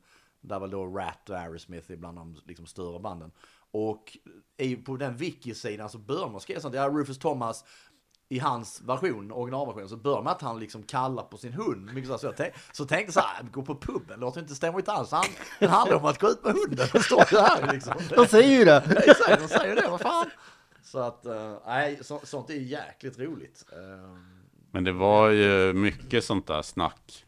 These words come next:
Speaker 3: alltså när man började intressera sig för musik mycket, för att man vi-,
Speaker 1: Ja.
Speaker 3: u-,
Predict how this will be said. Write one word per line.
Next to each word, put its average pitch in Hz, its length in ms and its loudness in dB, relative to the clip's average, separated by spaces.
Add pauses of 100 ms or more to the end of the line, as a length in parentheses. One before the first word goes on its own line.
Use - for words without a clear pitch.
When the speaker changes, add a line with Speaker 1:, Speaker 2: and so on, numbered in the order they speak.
(120)
Speaker 3:
alltså 82 280 -6
när 76 600 -4
man 80 240 -6
började 82 360 -4
intressera 78 600 -8
sig 69 340 -10 (680)
för - 80 -10
musik 78 480 -10
mycket, - 300 -14
för 80 100 -10
att - 100 -12
man 76 180 -6
vi-, 80 160 -8
Speaker 1:
Ja. 98 180 -6
Speaker 3:
u-, 95 100 -4